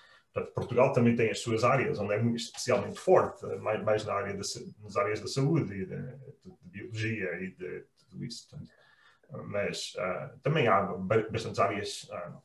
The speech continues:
da física, não sei o quê, onde há grupos em Portugal que fazem um bom trabalho.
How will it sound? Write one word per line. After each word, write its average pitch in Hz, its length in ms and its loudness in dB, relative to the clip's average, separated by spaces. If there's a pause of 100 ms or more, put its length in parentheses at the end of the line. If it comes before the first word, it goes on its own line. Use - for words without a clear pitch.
(140)
da 98 100 -6
física, 101 440 0
não 95 100 -6
sei - 140 -10
o - 20 -18
quê, - 80 -2
onde - 220 -4
há 101 100 -2
grupos 117 340 -2
em 110 80 -2
Portugal - 300 -4
que - 60 -6
fazem 104 200 0
um 95 40 -2
bom 92 140 -4
trabalho. - 400 -2